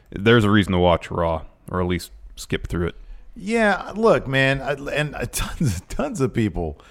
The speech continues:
Speaker 2: on Twitter were saying, "Yeah, I'm gonna take, I'm gonna take a break from <laughs> W W E
Speaker 1: Oh,
Speaker 2: for
Speaker 1: I
Speaker 2: a
Speaker 1: don't
Speaker 2: bit."
Speaker 1: blame you.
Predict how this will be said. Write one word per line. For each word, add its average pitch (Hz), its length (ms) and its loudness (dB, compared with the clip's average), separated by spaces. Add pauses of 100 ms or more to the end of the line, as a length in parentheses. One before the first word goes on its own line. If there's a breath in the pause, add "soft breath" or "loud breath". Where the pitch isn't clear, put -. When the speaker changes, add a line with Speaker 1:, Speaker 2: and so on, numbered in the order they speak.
(260 soft breath)
Speaker 2:
on 113 220 2
Twitter 92 400 0
were 87 140 -2
saying, 123 240 -2
"Yeah, 156 340 4
I'm 139 80 0
gonna 135 100 -2
take, 127 300 2
I'm 147 140 -2
gonna 117 80 0 (180)
take 82 80 -2
a - 20 -6
break 76 520 -6 (360 soft breath)
from 90 400 -2
<laughs> - 0 -
W - 360 2
W 113 360 6
E 90 40 -4
Speaker 1:
Oh, - 40 -16
Speaker 2:
for 104 80 0
Speaker 1:
I 104 60 4
Speaker 2:
a - 20 4
Speaker 1:
don't 143 100 2
Speaker 2:
bit." 101 60 2
Speaker 1:
blame 117 220 4
you. 82 100 0